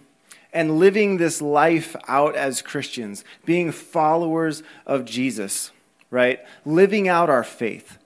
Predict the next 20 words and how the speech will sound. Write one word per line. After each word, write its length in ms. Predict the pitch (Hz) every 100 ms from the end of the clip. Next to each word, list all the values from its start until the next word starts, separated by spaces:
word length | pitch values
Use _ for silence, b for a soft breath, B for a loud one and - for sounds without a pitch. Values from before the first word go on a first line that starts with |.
| B B
As 200 | 151 160
Christians, 480 | - 214 208 196 170
we 120 | 151
believe 380 | 185 190 190 156 B -
that 300 | 156 156 143
i-, 20 |
in 340 | - 156 156 156
Rimrock 480 | 170 175 160 143 B -
that, 460 | 143 151 135 - B B
that 200 | 143 139
to, 200 | 147 135 - _
to 100 | -
become 460 | 147 151 - 190 190
a 60 | 170
Christian, 460 | - 170 151 139 B B
you, 320 | 156 185 - - - _
you, 180 | 180 143
to 360 | - - - 160
be 200 | 175 196
saved, 460 | - 180 175 147